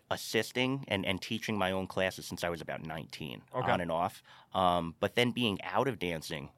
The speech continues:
Speaker 1: and, and working in the corporate world for some time,
Speaker 2: Right.
Speaker 1: you, you miss a lot. And these trends and, and different movements, uh,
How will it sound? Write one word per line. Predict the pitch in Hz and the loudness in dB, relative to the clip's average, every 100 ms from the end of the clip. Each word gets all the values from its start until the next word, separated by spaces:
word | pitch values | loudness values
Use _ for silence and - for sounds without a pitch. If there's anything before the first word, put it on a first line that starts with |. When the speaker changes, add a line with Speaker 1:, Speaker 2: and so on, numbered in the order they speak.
| - | -8
Speaker 1:
and, | 85 71 | -6 -4
and | 90 | -2
working | 90 92 | -4 -4
in | 82 | -6
the | 80 | -6
corporate | - 90 - | -4 -4 -4
world | 80 80 | -4 -6
for | - | -8
some | - 85 | -4 -4
time, | 78 85 | -2 0
Speaker 2:
Right. | 131 110 98 - _ | 0 0 -4 -18 _
Speaker 1:
you, | 92 - | -4 -2
you | 101 | 0
miss | 110 120 | 0 0
a | 85 | -4
lot. | 67 64 - _ - | -4 -6 -10 _ -6
And | 95 90 | -4 -2
these | 85 - | -4 -8
trends | - 98 95 92 87 | -2 0 0 -2 -4
and, | 82 85 | -6 -6
and | 87 82 | -6 -6
different | 87 87 85 | -6 -4 -2
movements, | 92 87 87 80 - | -2 -2 -6 -6 -8
uh, | 80 78 | -6 -6